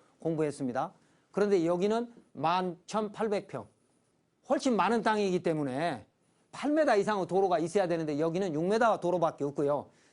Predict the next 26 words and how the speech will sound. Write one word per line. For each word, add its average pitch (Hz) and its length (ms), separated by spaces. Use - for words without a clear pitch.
그나마도 214 500
이 208 160
도로하고 208 880
이 180 200
개발 175 300
필지하고 180 380
사이에는 156 560
진입로가 165 500
없습니다. 120 480
그러면 214 300
이런 202 340
땅은 196 560
이 185 220
주-, 190 340
주변의 196 460
토지주하고 208 640
협의를 185 420
해서 147 460
땅을 240 280
이제 160 200
적당하게 165 800
이렇게 131 220
사셔서 208 680
도로를 180 580
만들어야 143 500
되겠죠. 131 440